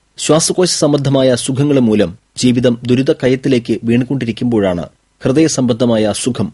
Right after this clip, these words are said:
പിടിപെട്ടത്. ഇന്ന് ചികിത്സാ ചെലവിന് മാത്രം മാസം പതിനയ്യായിരം രൂപയോളം ചിലവഴിക്കണം. നാടകം കളിച്ച് സ്വന്തമായി ഉണ്ടാക്കിയ വടക്കേത്തുറവിലെ മൂന്നേമുക്കാൽ സെന്റ് സ്ഥലവും വീടും ഇന്ന് കൈവിട്ടു പോകുന്ന അവസ്ഥയിലാണ്. ജോസിന്റെ ഏക വരുമാനം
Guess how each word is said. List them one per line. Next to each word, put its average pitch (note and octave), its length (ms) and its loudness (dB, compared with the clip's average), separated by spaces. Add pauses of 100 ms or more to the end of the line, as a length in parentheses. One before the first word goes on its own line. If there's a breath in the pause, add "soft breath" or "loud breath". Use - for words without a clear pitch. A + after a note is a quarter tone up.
പിടിപെട്ടത്. F#2 460 -8 (500)
ഇന്ന് B2+ 180 4
ചികിത്സാ D#3+ 440 0
ചെലവിന് D3+ 380 2
മാത്രം A#2 400 0 (300)
മാസം C3+ 380 2
പതിനയ്യായിരം D#3+ 680 2
രൂപയോളം A#2+ 440 2
ചിലവഴിക്കണം. F2 580 -6 (540)
നാടകം F3+ 420 4
കളിച്ച് G3 360 0
സ്വന്തമായി E3+ 480 2
ഉണ്ടാക്കിയ D3 720 0
വടക്കേത്തുറവിലെ C#3+ 880 2
മൂന്നേമുക്കാൽ D3+ 560 0
സെന്റ് C#3+ 300 -2
സ്ഥലവും C3 480 0
വീടും A#2+ 340 2 (120)
ഇന്ന് B2 200 2
കൈവിട്ടു C#3 440 0
പോകുന്ന A#2 500 -2
അവസ്ഥയിലാണ്. G2+ 640 -4 (480)
ജോസിന്റെ A#2+ 560 0
ഏക B2 200 0
വരുമാനം C3 440 2